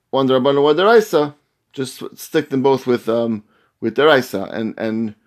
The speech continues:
you know, once wha-, whatever, whatever, uh, whatever would work. You know, I mean,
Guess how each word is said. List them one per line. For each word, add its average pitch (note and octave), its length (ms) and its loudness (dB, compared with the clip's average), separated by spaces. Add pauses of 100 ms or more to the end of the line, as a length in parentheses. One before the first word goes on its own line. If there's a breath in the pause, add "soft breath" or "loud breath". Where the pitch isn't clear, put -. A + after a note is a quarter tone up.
(560)
you G2 60 -12
know, G2+ 260 -4
once B2+ 480 -4
wha-, A#2+ 200 0
whatever, B2+ 340 2
whatever, C#3 440 4
uh, C3 300 2 (1400)
whatever C3+ 260 2
would D#3+ 140 6
work. G3+ 420 4 (960)
You G#2 80 -6
know, A2 160 -2
I G#2 120 0
mean, A2+ 120 -2